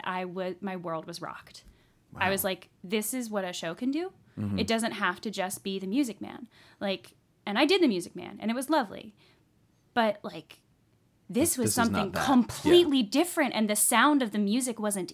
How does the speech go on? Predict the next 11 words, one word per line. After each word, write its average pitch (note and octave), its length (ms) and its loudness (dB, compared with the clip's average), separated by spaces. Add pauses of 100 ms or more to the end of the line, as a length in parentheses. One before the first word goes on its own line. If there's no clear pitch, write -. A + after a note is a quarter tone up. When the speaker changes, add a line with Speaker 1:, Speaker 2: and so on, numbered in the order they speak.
(120)
Speaker 1:
easy. D4 400 4 (160)
Speaker 2:
Yeah. G3 280 2 (240)
Speaker 1:
The, G3+ 480 0 (220)
the A3 120 0
dissonance C#4 800 2
was, F#3+ 360 -4 (240)
eh, - 180 -12 (300)
like, A3 160 -2
viscerally A#3 880 -2 (420)
affecting C#4+ 680 0
me, E4+ 400 6